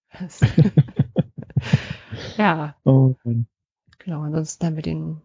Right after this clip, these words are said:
Speaker 1: den Projektträger unseres, eines unserer Projekte von Projekt P moocs zwei, also Professional moocs, äh,
Speaker 2: Mhm.
Speaker 1: Bericht erstattet, was wir so im ersten, ähm, naja, so ein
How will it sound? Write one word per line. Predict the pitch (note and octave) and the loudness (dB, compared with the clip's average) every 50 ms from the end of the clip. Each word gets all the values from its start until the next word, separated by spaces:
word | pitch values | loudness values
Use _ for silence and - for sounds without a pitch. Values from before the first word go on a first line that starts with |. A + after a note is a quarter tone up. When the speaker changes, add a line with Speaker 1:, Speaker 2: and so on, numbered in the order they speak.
| _ _ - | _ _ -8
Speaker 1:
den | E3+ | -6
Projektträger | D#3+ - G#3 G#3 F#3+ - - - B3 B3+ A#3+ A3+ G#3 | 0 2 2 2 2 0 0 0 2 4 4 4 4
unseres, | G3 G3+ F#3+ - - G3 - - - | 4 2 0 0 -2 -2 -2 -4 -4
eines | - F#3 G3 G3+ G3 | 0 2 2 2 2
unserer | E3+ F#3+ - - G3 F#3 | 0 -2 -2 -2 -4 -6
Projekte | - - F#3 F#3+ - _ - F#3+ F3+ | -4 -4 -4 -4 -4 _ -4 -4 -4
von | F3+ - - E3+ E3+ E3+ E3 | -4 -4 -6 -6 -6 -6 -6
Projekt | - - F3 E3+ - _ _ _ - | -6 -4 -4 -4 -4 _ _ _ -2
P | - F#3+ F#3+ G3 | 2 4 4 6
moocs | G3 G#3 A3 G#3 - - - - _ | 6 4 4 2 -2 -8 -10 -10 _
zwei, | - - - - D#3 F3 F#3+ A#3 D4+ F4 - _ _ _ _ - | -10 -4 0 2 4 6 6 6 4 2 -2 _ _ _ _ -12
also | F3+ E3+ F3 D#3+ D#3+ - | -8 -6 -6 -6 -6 -8
Professional | - - E3 - G#3+ A3+ G#3 - G#3 G#3 G3 | -8 -8 -4 -2 -2 -2 -2 -2 -2 -2 -2
moocs, | G3 G3 G3 G3 - - - | -2 -2 -2 -4 -6 -10 -8
äh, | - F3+ F3+ F3+ - | -6 -6 -2 2 4
Speaker 2:
Mhm. | G2+ F#2+ - A#3+ B3 - _ _ _ _ _ _ _ _ _ _ _ _ | 6 6 6 6 4 0 _ _ _ _ _ _ _ _ _ _ _ _
Speaker 1:
Bericht | - E3 G#3 B3 - - - - | 2 2 2 2 0 -2 -2 -2
erstattet, | - - - G#3 G#3 - - - | 0 0 0 0 -2 -2 0 -2
was | F#3 - | 0 0
wir | F3+ F3 | 0 0
so | F3 F3+ | 0 0
im | F3 F3 | 0 0
ersten, | - F3+ F#3 - - - F3 F3 F3 F3 F3 F3+ - _ _ - - F#3+ | 0 0 -2 -2 -2 -2 0 0 2 0 0 -2 -4 _ _ -16 -8 -4
ähm, | E3 E3+ E3+ E3 E3 D#3+ D#3+ E3 D#3+ _ | -4 -2 -2 -4 -4 -6 -8 -8 -10 _
naja, | - F3 D#3 D3 D3 D#3+ F3 | -4 -4 -2 -2 -2 -2 -2
so | E3+ D#3+ D#3+ D#3+ | -2 -4 -6 -8
ein | E3+ | -10